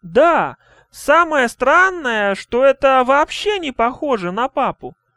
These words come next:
Мы с ним кучу времени проводили за компьютером. Он мне позволял все свои программы открывать, интернетом пользоваться сколько хочу.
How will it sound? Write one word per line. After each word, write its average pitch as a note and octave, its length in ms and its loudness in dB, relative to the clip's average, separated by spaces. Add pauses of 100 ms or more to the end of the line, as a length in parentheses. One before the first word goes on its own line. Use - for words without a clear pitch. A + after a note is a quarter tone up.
(420)
Мы D4+ 240 -4
с - 80 -8
ним E4 280 -10
кучу F4+ 340 -2
времени E4 420 -2
проводили A3 560 -2
за F#3 140 -6
компьютером. A3 720 -6 (260)
Он E4 260 0
мне D#4 220 -4
позволял C#4+ 560 0
все D#4 260 -6
свои D#4+ 280 -6
программы E4 600 0
открывать, A3 640 -4 (300)
интернетом F#3+ 760 -2
пользоваться G#3+ 760 -4
сколько G#3+ 380 -4
хочу. G3+ 580 -8